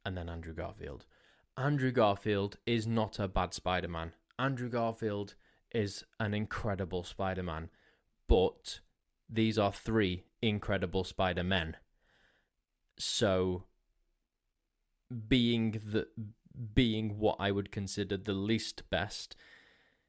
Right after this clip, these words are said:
is not in any way a bad thing.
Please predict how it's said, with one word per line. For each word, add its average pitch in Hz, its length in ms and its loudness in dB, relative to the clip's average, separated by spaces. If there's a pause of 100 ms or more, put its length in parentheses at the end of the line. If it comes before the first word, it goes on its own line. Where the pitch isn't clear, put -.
(320)
is 104 200 -4
not 107 380 -2
in 101 120 -4
any 95 180 -2
way 90 420 -4 (1500)
a 104 100 4
bad 90 340 0
thing. 60 400 -8